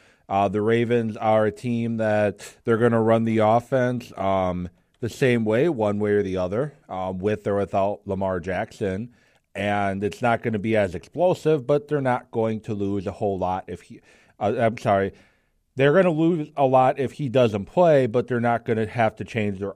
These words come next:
offense a whole lot, which is not typical when you have to go with your,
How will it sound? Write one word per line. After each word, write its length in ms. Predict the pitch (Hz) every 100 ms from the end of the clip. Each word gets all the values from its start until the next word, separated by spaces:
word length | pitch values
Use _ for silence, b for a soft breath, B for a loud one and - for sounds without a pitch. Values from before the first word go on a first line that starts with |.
| -
offense 500 | 101 98 98 90 -
a 80 | 92
whole 400 | - 117 101 92
lot, 400 | 98 110 92 -
which 220 | 95 92
is 120 | 95
not 300 | 98 107 107
typical 500 | - 113 - - 104
when 140 | 95 95
you 120 | 95
have 180 | 95 90
to 100 | 90
go 220 | 98 92
with 300 | 87 87 -
your, 360 | 92 90 87